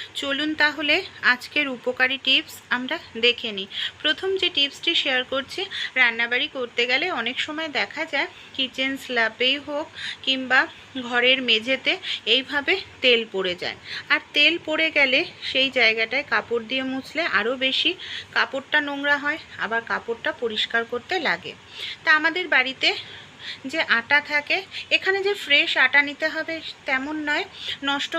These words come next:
হয়ে যাওয়া, তিতো, পোকা ধরে যাওয়া আটাও নিতে পারেন। তেলের ওপরে ছড়িয়ে দিয়ে এইভাবে একটুখানি আটা দিয়ে ডলে নিন। দেখবেন আটা কত সুন্দরভাবে তেলটাকে পুরোপুরি অ্যাবজর্ব করে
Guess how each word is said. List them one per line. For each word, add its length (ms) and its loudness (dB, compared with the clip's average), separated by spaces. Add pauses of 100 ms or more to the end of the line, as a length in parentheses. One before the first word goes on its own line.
হয়ে 240 2
যাওয়া, 180 4 (120)
তিতো, 260 -2 (420)
পোকা 320 0
ধরে 260 -2
যাওয়া 180 2 (100)
আটাও 220 0 (100)
নিতে 180 -4 (100)
পারেন। 200 -2 (360)
তেলের 340 6
ওপরে 200 -4 (140)
ছড়িয়ে 420 0
দিয়ে 160 2 (440)
এইভাবে 380 -2 (120)
একটুখানি 480 -4 (440)
আটা 180 2 (120)
দিয়ে 160 4 (280)
ডলে 300 2
নিন। 140 -2 (380)
দেখবেন 340 2 (440)
আটা 240 0 (400)
কত 160 -4 (180)
সুন্দরভাবে 720 -2 (320)
তেলটাকে 500 -2 (100)
পুরোপুরি 460 -4 (340)
অ্যাবজর্ব 480 0 (140)
করে 180 0